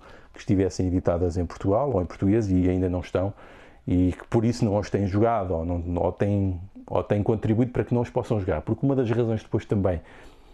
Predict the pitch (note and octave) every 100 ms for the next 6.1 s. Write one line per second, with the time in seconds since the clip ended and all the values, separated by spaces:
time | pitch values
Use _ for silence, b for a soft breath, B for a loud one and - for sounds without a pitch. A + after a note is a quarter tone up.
0 | B - A2 - C3 G#2+ - A2+ G2+ F#2+
1 | - G#2 G2 G2 G2 G#2 F#2 F2 D#2+ E2+
2 | D#2+ - F2+ E2+ F2 - C#3+ A#2+ G2+ F#2+
3 | F#2+ F#2 - F#2+ A2+ C3 - B B B
4 | B - G#2+ - G#2+ - - - - A2
5 | G#2 G2 E2+ - G2+ F#2 - F2+ F#2+ F2